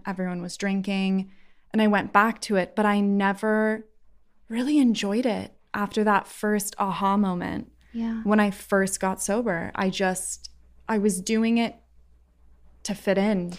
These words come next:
Speaker 1: basically.
Speaker 2: Well, can I just say, because I'm thinking about anybody who's, like, listening and thinking, "Oh my God, I'm never gonna get sober because of what? Then I'm never gonna be able to enjoy drinking again." Here's the thing.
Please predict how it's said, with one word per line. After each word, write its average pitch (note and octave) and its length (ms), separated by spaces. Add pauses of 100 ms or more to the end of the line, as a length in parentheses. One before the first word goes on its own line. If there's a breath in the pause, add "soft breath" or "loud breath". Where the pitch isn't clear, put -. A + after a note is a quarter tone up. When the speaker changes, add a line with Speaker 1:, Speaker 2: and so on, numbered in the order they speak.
(120)
Speaker 1:
basically. G#3+ 320
Speaker 2:
Well, B3 160
can - 20
I B3+ 160
just A#3 320
say, G#3+ 580 (440)
because G#3+ 480 (160)
I'm G#3 240
thinking F#3+ 460
about E3 360
anybody F3+ 420
who's, E3+ 220
like, E3+ 220
listening E3+ 480
and D#3+ 160
thinking, D#3+ 300
"Oh F3 160
my F3+ 180
God, F3+ 180
I'm F3 120
never G#3 240
gonna D#3+ 160
get F3 160
sober F3+ 280
because F3+ 320
of F#3 60
what? F3+ 240
Then E3+ 160
I'm F3 140
never E3+ 180
gonna F3 160
be F3 140
able F3 160
to F3 160
enjoy D#3+ 320
drinking E3 440
again." A3 340 (300)
Here's A#3 320
the B3 80
thing. D3 440